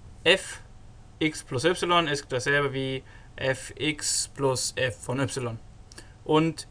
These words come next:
f a x ist dasselbe wie a mal f x. Was das bedeutet ist,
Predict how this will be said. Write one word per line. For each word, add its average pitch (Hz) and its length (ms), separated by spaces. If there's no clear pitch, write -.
f - 440
a 123 220
x - 480
ist 123 140
dasselbe 131 380
wie 123 280
a 117 320
mal 123 320
f - 280
x. - 480
Was 160 160
das 180 120
bedeutet 190 400
ist, 156 300